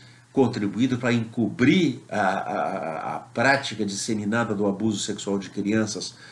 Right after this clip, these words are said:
por cuidadores, por pais, por babás e assim por diante, na Viena do seu tempo, ao abandonar a tese, eh, do diagnóstico como, eh, abuso sexual.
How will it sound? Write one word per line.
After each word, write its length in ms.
por 180
cuidadores, 800
por 200
pais, 540
por 200
babás 680
e 120
assim 260
por 180
diante, 480
na 240
Viena 380
do 120
seu 200
tempo, 420
ao 440
abandonar 560
a 40
tese, 560
eh, 640
do 160
diagnóstico 600
como, 260
eh, 220
abuso 380
sexual. 500